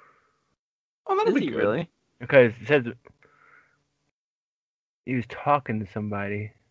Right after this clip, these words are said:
Speaker 3: It says something about Matt Damon being on it. And then Neil says, "I think the odds are reasonably high," Neil said last month. "I think Tayaka's got something up his sleeve. We will see what happens. Travel between New Zealand and Australia is problematic at the moment,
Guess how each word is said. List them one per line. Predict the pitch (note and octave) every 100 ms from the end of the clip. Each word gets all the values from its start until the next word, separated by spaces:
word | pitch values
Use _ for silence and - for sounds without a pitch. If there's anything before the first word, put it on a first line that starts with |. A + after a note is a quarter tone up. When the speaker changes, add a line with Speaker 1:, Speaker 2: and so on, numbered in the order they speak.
| _ _ _ _ _ _ _ _
Speaker 3:
It | -
says | D3+
something | C#3 A2
about | G2+
Matt | G2 G2
Damon | G#2 F#2+
being | F#2
on | F2+ F#2+
it. | F#2+ - _ _ _ _ _ _ -
And | - -
then | A2+
Neil | G#2 A2
says, | G#2 G#2
"I | G#2
think | C3 C3+
the | -
odds | A2 A2+
are |
reasonably | G#2+ G#2 G#2+
high," | G2+ G#2 G2+
Neil | G2+ G#2 F#2+
said | G#2 F#2
last | F#2+ -
month. | G2+ G2
"I | G#2
think | - B2 A#2+ - - - _ -
Tayaka's | A#2 A#2 B2+ B2+ A2+
got | A2+ -
something | B2 G#2+ G#2+
up | A2+ -
his | G#2+
sleeve. | - B2 A#2
We | A2+
will | G#2
see | - C3
what | G#2
happens. | A2 A#2+ C3+ B2+ - _ -
Travel | - A#2+ A#2
between | A2+ A2+ A2
New | A2
Zealand | A2+ A2+ A2
and | D#2+
Australia | G2+ A2+ A2+ G#2+
is | D2
problematic | - G#2 G#2 G2+ G2 G#2 G#2
at | -
the | -
moment, | G2 G2+ G#2+ A2 G#2